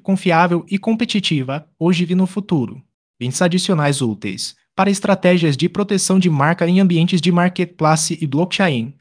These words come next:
veja conteúdos como procedimentos para proteção de marca em marketplaces descentralizados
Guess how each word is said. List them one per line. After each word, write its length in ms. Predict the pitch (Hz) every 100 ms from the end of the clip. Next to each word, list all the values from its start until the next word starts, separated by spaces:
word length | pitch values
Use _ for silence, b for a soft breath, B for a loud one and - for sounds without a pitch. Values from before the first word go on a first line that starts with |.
| _
veja 280 | 151 180 190
conteúdos 560 | 208 220 202 190 196
como 240 | - 214 214
procedimentos 720 | 220 220 202 185 170 175 160
para 240 | - 185
proteção 460 | 196 208 190 - 190
de 120 | 180
marca 380 | 151 139 165 175
em 80 | 160
marketplaces 800 | 156 160 180 175 160 160 180 147
descentralizados 1000 | 170 196 202 202 190 160 156 156 147